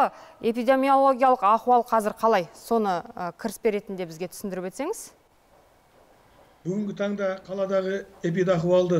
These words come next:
Speaker 2: тұрақты деп айтсақ болады. Ә, біздің қалада қазіргі таңда онның үстінде науқас тіркелген, оның үшеуі Талдықорған қаласының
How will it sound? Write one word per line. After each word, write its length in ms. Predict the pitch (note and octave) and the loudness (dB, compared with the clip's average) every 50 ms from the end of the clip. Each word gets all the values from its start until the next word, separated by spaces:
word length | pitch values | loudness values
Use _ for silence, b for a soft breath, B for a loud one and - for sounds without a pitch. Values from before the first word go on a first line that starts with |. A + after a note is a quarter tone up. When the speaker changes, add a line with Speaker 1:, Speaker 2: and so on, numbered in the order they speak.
| E3 - | 0 0
Speaker 2:
тұрақты 380 | - F3+ F#3 F3 F3+ - D#3+ E3+ | 0 0 0 0 -2 -2 -2 0
деп 140 | E3+ F3 E3+ | 0 0 -2
айтсақ 300 | E3 - - D#3+ - - | -2 -4 -6 -8 -6 -2
болады. 400 | D#3+ D#3+ F3 F#3 G3 A3+ A#3 A#3 A3 A3+ - - - _ _ _ _ _ b b b b b b b b b b - | 0 0 2 2 0 0 0 -2 -2 -4 -10 -12 -18 _ _ _ _ _ b b b b b b b b b b -16
Ә, 720 | D3+ D3 D3 D3 C#3+ C#3 C#3 C#3 C#3+ C#3+ C#3 C#3 C#3+ C#3+ C#3+ - - - - | -12 -12 -10 -8 -8 -8 -6 -6 -4 -2 -2 -2 -2 -2 -4 -8 -14 -18 -16
біздің 400 | - D#3+ D3+ D3 D#3 F3 F#3+ G3 F3+ | -10 -4 0 2 4 4 4 4 4
қалада 580 | - F3+ F3+ F#3 F#3 F#3 F#3 F#3 F3 E3 - B B B B B - | 4 6 6 6 6 6 4 4 4 0 -2 B B B B B -2
қазіргі 380 | - E3+ F3 E3+ F3+ F3 E3 | 2 2 2 2 0 -2 -2
таңда 320 | E3+ F3 F3 F3 E3+ F3 E3 D#3+ C3+ A2 - - - - - B2 C#3 | -2 -2 0 2 2 2 2 0 0 -2 -6 -10 -16 -18 -12 -6 -2
онның 320 | D#3 F3+ F3+ F3 F3 E3 | 0 0 2 2 0 0
үстінде 460 | - - - E3+ E3 F3 E3+ D#3+ - - - B B B B B B B B B B | -2 -2 0 2 2 4 4 2 0 -4 -10 B B B B B B B B B B
науқас 380 | - D#3+ D#3+ E3 E3+ E3 E3 - | 2 2 4 4 4 2 2 0
тіркелген, 640 | - D3+ D3+ D#3+ E3 E3+ F#3+ G#3 A3 A3 G3+ - - - | -4 -2 2 2 4 4 4 4 2 2 -2 -6 -8 -4
оның 320 | D#3+ E3 F3 F3 E3+ E3+ F3 | -2 0 0 2 0 -2 -4
үшеуі 460 | E3 - E3+ E3+ E3+ E3 E3 E3 D#3+ E3 - - - - | -4 -2 0 0 2 2 2 2 0 -2 -8 -14 -12 -6
Талдықорған 400 | D#3+ E3+ E3+ E3 E3 E3 E3 E3 D#3+ | -2 -2 0 0 2 2 2 2 2
қаласының 400 | E3 E3 E3 D#3+ E3 E3 D#3+ D3 | 2 2 0 0 0 -2 -2 -2